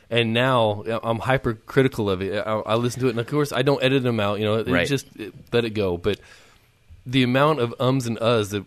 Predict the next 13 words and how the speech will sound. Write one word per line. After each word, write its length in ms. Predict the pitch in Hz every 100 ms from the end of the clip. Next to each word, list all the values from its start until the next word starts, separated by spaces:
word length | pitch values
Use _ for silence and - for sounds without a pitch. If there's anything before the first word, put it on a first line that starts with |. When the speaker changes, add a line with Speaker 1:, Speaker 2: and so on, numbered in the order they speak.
| _
Speaker 1:
used 320 | 117 127 143
to 80 | 131
be 260 | 120 123 139
before 340 | 120 107 131
she 140 | 123 117
gave 260 | 107 120 127
us 120 | 123
that, 280 | 107 98 98
that 200 | 98 -
crucial 720 | - - 139 135 131 101 101 _ _
feedback 560 | 120 127 113 92 87 -
was 260 | 98 87 - _ _ _ _
remarkable. 960 | 127 127 110 107 127 147 131 95 82